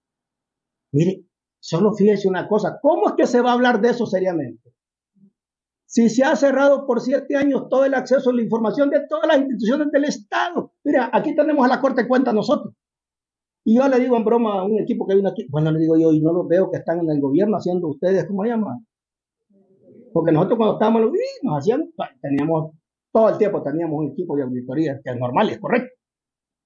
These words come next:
Donde se llega, me dicen, "No hay entrada, pues nos salen con un papelito siete años". Dígame eso, ¿qué es? ¿Me puede explicar qué tiene que ver eso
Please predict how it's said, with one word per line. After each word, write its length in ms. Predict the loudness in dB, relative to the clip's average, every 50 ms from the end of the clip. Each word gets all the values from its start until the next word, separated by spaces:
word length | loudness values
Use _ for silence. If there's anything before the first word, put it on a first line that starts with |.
| _ _ _ _ _ _ _ _ _ _ _ _ _ _ _ _ -20 -20 _ _ _ -2
Donde 240 | 0 2 2 2 2
se 160 | 0 0 0
llega, 260 | 2 2 2 2 2
me 160 | 2 2 2 0
dicen, 220 | 0 -2 -2 -2
"No 80 | -2 -2
hay 80 | -2
entrada, 360 | -2 -4 -4 -6 -6 -6 -4 -2
pues 120 | -2 -2 -2
nos 80 | 0 0
salen 200 | 0 0 0 0
con 120 | 0 0
un 100 | 0 0
papelito 460 | -2 -4 -4 -2 -4 -4 -4 -4 -6 -4
siete 320 | -2 -2 -4 -2 -6 -6
años". 240 | -4 -4 -4 -4 -6 _ _ _ _ _ _ -20 -20 _ _ -20 _ _ _ _ _ _ _ _ _ _ _ _ _ _ _ _ _ _ -20 _ _ _ _ -20 -20 -20 _ _ -2
Dígame 460 | 0 2 2 2 2 2 2 2 2
eso, 280 | 2 0 -2 -4 -6 -4
¿qué 260 | -4 -4 -4 -4 -6 -10
es? 420 | -10 -10 -10 -10 -12 -14 -16 _ _ _ _ -20 _ _ _ _ _ _ _ _ _ _ _ _ _ _ 0
¿Me 120 | 0 0 2
puede 240 | 2 2 2 2
explicar 580 | 0 0 0 0 0 0 2 0 0 0 0 -2
qué 120 | -4 -4
tiene 340 | 0 0 2 2 2 2 2
que 100 | 0 2
ver 160 | 2 2 2
eso 240 | 2 0 0 -2 -6